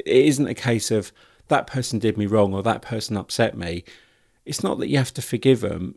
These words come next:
You, they can still be out of your life because they're not important enough that if you went back and went, you know, "I'm really sorry that happened," like, I, you know, this,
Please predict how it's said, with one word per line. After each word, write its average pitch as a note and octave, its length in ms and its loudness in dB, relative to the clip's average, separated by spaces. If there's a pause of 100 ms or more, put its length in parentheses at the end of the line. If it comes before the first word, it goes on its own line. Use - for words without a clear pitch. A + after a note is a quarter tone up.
You, C3 140 -4
they C3+ 160 4
can D#3 340 4
still A#2+ 320 4
be A2 180 0
out G#2+ 180 -2
of G2 100 -12
your G2+ 160 0
life G#2 360 -2
because - 280 -6
they're C3 100 4
not C#3 200 2
important D3 640 0
enough - 640 -6 (440)
that - 280 4 (440)
if - 180 -2
you D3+ 80 8
went C#3 160 6
back C3 220 -2
and B2 80 4
went, A#2 240 2
you A#2+ 100 2
know, F#2+ 260 0
"I'm G#2+ 140 0
really G2+ 180 0
sorry F#2+ 320 0
that F2+ 160 -6
happened," F#2 640 -10
like, F#2+ 200 -8
I, F#2+ 200 -8
you G#2+ 140 -8
know, F2 260 -10
this, G#2 260 -12